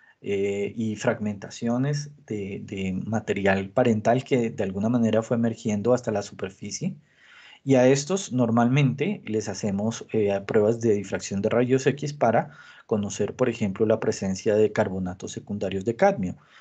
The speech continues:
También hemos observado, ah, muy cerca las raíces de cacao, estas estructuras y estas formaciones miceliares,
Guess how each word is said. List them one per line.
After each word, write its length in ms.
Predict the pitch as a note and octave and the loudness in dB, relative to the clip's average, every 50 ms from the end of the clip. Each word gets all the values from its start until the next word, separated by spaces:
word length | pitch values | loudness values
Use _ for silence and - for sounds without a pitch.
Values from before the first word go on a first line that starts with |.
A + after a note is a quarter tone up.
| - - - _ _ - | -20 -20 -20 _ _ 2
También 380 | C3 B2 B2+ B2+ C3+ C3+ D3 | 2 4 4 6 4 4 6
hemos 200 | E3 F3 F3+ E3+ F3+ | 4 2 2 0 -2
observado, 760 | F3 - D#3+ C#3+ C#3 C3 C3 A2+ G#2+ G#2+ A2+ C3 C#3+ C#3+ D3 - | -2 2 2 2 4 4 4 4 4 4 2 0 0 -4 -8 -8
ah, 420 | - A2+ A2 G#2+ G#2+ G#2 G2 F#2+ G2 | -4 -4 -2 -2 -2 -4 -6 -8 -8
muy 260 | - B2 B2 D3+ E3 | -6 -4 -2 -2 -2
cerca 320 | D3 - E3+ C#3+ D3 D#3+ D#3+ | 2 2 0 2 2 2 2
las 160 | D3 C3+ C#3+ | 2 2 2
raíces 500 | C3+ G#2 G2+ G2+ G2+ G2 - B2+ B2 A#2+ | 2 0 0 0 -2 -6 -8 -8 -6 -4
de 80 | C3 B2+ | -6 -4
cacao, 480 | - D3+ D3 - G#2+ F#2+ A#2+ - - _ _ _ _ _ _ _ _ _ - - - _ _ _ _ - - - | -4 -6 -2 -2 -2 -2 -2 -6 -10 _ _ _ _ _ _ _ _ _ -20 -20 -20 _ _ _ _ -20 -18 -16
estas 260 | - - - C#3 C3+ | -12 -4 -4 -2 -2
estructuras 680 | D#3+ C#3 - - C3 A#2 - - A#2 A#2 A#2 A#2+ A#2+ - | -2 -4 -4 -4 -6 -8 -6 -4 0 0 0 0 0 -4
y 40 | A2+ | -8
estas 240 | A2 - B2+ A#2+ | -6 -6 -10 -10
formaciones 640 | - - B2+ A2+ A2 A2 G#2+ - G#2+ G2 G2+ G#2+ A2 | -4 -4 -2 0 -2 -2 -2 -2 -2 -2 -2 -2 -2
miceliares, 760 | A2 A#2 C3+ C#3 - D3+ D#3 C3+ A2 G2 - - - - | 0 -2 -2 0 -2 0 2 2 2 2 0 -2 -8 -10